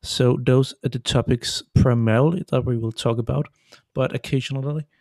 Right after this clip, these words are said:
there might, uh, come one or two or three other topics.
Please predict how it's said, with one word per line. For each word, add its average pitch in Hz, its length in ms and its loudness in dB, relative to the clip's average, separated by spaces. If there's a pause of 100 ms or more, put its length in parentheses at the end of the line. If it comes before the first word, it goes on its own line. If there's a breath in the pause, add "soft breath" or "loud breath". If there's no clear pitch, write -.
(140)
there 120 140 0
might, 120 440 0
uh, 113 340 0 (280 soft breath)
come 120 320 0 (380)
one 120 240 2
or - 20 0
two 123 260 0
or 120 60 2
three 127 340 -2
other 123 220 -4
topics. - 540 -6